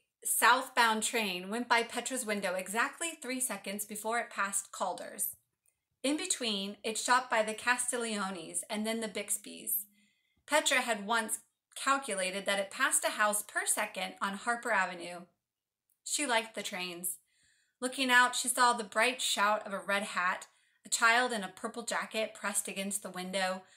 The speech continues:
a bald head just rising over a stiff rectangle of newspaper.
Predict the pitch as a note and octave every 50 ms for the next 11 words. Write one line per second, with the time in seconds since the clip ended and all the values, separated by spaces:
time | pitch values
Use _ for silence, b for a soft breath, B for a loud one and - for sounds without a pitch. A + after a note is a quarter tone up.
0 | b b b b b b G#3+ F#3+ - A#3 A#3+ B3+ C4+ C4 C4 - A#3 B3+ G#3 F3+
1 | F3 F3 F3 - A3 A3+ G#3+ - G#3 F#3+ G#3 G3+ A3 A#3+ A#3 A#3+ A#3+ A#3+ A#3 A3+
2 | A3 A3+ G3 F#3 - - - - C4 C4 - - A3+ A3 A3+ - - F#3 F3 E3+
3 | E3+ E3+ D#3+ E3 F#3+ G3 G#3 G3+ - - E3 E3+ - - - - - A3